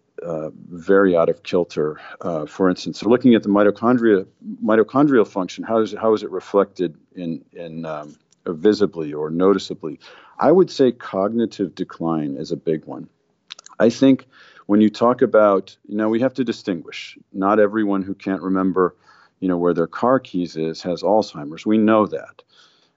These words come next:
Um, but when you look at, um, symptoms of just i-, impaired memory or being dissatisfied with memory, um,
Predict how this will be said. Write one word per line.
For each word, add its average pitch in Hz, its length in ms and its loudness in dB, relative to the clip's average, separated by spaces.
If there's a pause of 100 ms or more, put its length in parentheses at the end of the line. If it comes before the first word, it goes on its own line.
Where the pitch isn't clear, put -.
Um, 85 680 -4
but 101 480 0 (600)
when 101 480 -2
you 92 260 -2
look 117 320 4
at, 95 400 0 (120)
um, 82 520 -6 (200)
symptoms 98 800 -4
of 82 320 -8 (520)
just - 380 -6
i-, 98 360 -8
impaired 90 380 0
memory 104 640 6 (340)
or 92 100 -8
being 85 280 -4
dissatisfied 95 760 0
with 90 200 -6
memory, 87 600 -2 (560)
um, 76 840 -4